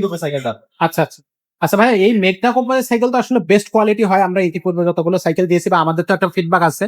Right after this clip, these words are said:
Speaker 1: হুম।
Speaker 2: এই সাইকেলটার সাথে কোম্পানি তো কোনো গিফট আমাদেরকে দেয় না।
Speaker 1: না,
Speaker 2: So, আমরা
Speaker 1: এই সাইকেলের
Speaker 2: দর্শকদেরকে
Speaker 1: সাথে আপনার সবকিছু লাগানোই আছে, তারপরেও আমরা একটা বেল্ট গিফট করে দিয়ে দেবো।
Speaker 2: একটা বেল্ট
Speaker 1: একটা
Speaker 2: গিফট
Speaker 1: বেল্ট
Speaker 2: করে দেবো।
Speaker 1: গিফট করে দিয়ে দেবো, একটা সাসপেনশন কভার দিয়ে দেবো,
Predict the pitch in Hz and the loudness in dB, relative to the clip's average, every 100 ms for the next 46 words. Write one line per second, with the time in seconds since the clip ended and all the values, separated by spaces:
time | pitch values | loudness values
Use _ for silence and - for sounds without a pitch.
0 | - _ 127 - _ 196 208 240 247 240 | -8 _ -16 -16 _ 2 4 2 2 0
1 | 247 240 220 214 202 202 214 202 175 208 | -2 0 -2 0 -2 0 2 2 2 2
2 | 196 185 196 190 175 139 120 - _ _ | 2 2 0 0 0 -2 -4 -12 _ _
3 | 139 135 165 165 202 247 254 226 220 226 | -6 0 0 2 2 4 4 2 0 0
4 | 247 254 208 202 196 190 - 214 208 185 | 0 2 0 -2 -4 -4 -6 -2 0 2
5 | 175 208 196 175 175 170 - 202 190 180 | 0 2 0 0 -2 -2 2 2 2 0
6 | 185 185 196 175 156 175 156 165 - 165 | -2 0 0 0 -2 -2 -2 -6 -2 0
7 | 151 139 117 - 180 - 170 190 202 165 | 2 0 -2 -4 -4 -2 0 0 0 0
8 | 156 160 127 190 - 196 196 196 202 190 | 0 -2 0 -2 0 0 2 2 0 0
9 | 185 175 165 170 - 175 165 165 151 151 | 0 0 0 -4 -4 0 2 2 0 -2
10 | 131 | 0